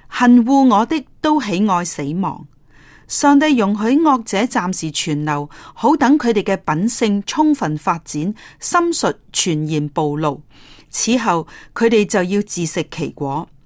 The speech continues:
撒旦同一切與佢聯合嘅人，已經置身於完全與上帝相悖嘅地位，佢嘅顯現對佢哋就要成為烈火啦。盡管上帝就係愛，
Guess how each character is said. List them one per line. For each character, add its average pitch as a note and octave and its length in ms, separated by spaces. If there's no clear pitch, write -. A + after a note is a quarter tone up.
撒 D4 220
旦 A#3+ 180
同 G#3 180
一 B3+ 140
切 B3 260
與 G3 220
佢 G#3 220
聯 D#3+ 240
合 F#3+ 140
嘅 F#3 200
人， D3+ 220
已 A3+ 140
經 F4 220
置 C#4 220
身 E4 260
於 D#4 220
完 E3+ 140
全 E3+ 240
與 F#3+ 140
上 F#3 280
帝 G#3 140
相 C#4+ 340
悖 E3 120
嘅 E3+ 160
地 C#3+ 240
位， C3+ 280
佢 A#3+ 200
嘅 C4+ 120
顯 B3+ 380
現 F#3+ 240
對 C#4+ 160
佢 A#3+ 220
哋 G#3 200
就 G#3 220
要 A#3+ 220
成 E3+ 240
為 D3+ 140
烈 D3+ 160
火 D3 340
啦。 F#3+ 240
盡 A#3+ 240
管 C4 200
上 G#3 220
帝 F#3+ 120
就 E3+ 140
係 E3+ 80
愛， E3 280